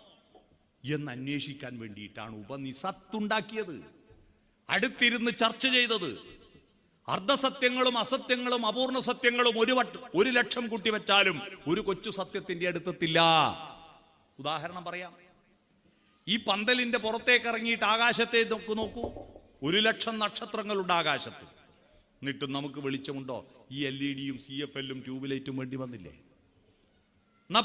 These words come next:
പകലോ ഒറ്റ നക്ഷത്രമേ ഉള്ളൂ ആകാശത്ത്. ആ ഒരു നക്ഷത്രം മാത്രമായിട്ട് നമുക്ക് എല്ലായിടത്തും വെളിച്ചം കിട്ടുന്നു. എന്തുകൊണ്ടാ?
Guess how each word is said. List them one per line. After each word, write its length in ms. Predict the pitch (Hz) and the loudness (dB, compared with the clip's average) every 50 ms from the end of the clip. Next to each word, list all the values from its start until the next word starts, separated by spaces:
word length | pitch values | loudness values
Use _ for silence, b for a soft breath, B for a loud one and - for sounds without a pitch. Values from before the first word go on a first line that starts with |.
| - | 4
പകലോ 360 | 214 202 226 254 269 262 247 233 220 196 160 | 2 4 4 6 6 6 6 4 2 0 -2
ഒറ്റ 220 | 175 190 - - 277 | -4 -4 0 2 2
നക്ഷത്രമേ 600 | 277 277 262 - - 269 269 269 269 269 269 269 | 4 4 2 2 2 0 0 2 2 4 4 4
ഉള്ളൂ 200 | 262 262 254 262 | 4 4 4 4
ആകാശത്ത്. 540 | 254 247 254 254 247 233 - 196 151 147 110 82 - - - - - _ _ _ - - - - - - - - - - - - - _ - _ _ _ _ _ _ _ _ _ _ - | 4 4 6 4 2 2 0 -4 -4 -6 -10 -12 -12 -16 -20 -20 -20 _ _ _ -18 -4 -2 -2 -2 -2 -4 -10 -16 -20 -20 -20 -20 _ -20 _ _ _ _ _ _ _ _ _ _ 4
ആ 100 | 180 233 | 6 6
ഒരു 200 | 254 226 226 254 269 269 | 6 6 4 4 2 0
നക്ഷത്രം 420 | 254 - - 262 254 - 247 247 247 | 0 0 0 -2 -2 0 -2 -2 -2
മാത്രമായിട്ട് 680 | 240 233 233 233 240 254 240 233 233 240 240 - 240 | -2 -2 -2 -2 -2 0 2 4 4 4 4 2 -2
നമുക്ക് 280 | 226 233 233 226 208 208 | -4 -4 -4 -2 -2 -2
എല്ലായിടത്തും 540 | 196 208 226 226 240 233 220 190 - 226 208 | 0 2 2 2 4 2 0 0 -2 -2 -2
വെളിച്ചം 340 | 196 202 208 208 - 220 202 180 | 0 0 0 0 0 -2 -2 -2
കിട്ടുന്നു. 280 | 165 139 143 143 143 | -4 -6 -8 -6 -6
എന്തുകൊണ്ടാ? 460 | 143 139 139 160 143 135 117 110 92 | -4 -4 -2 -4 -4 -4 -4 -6 -8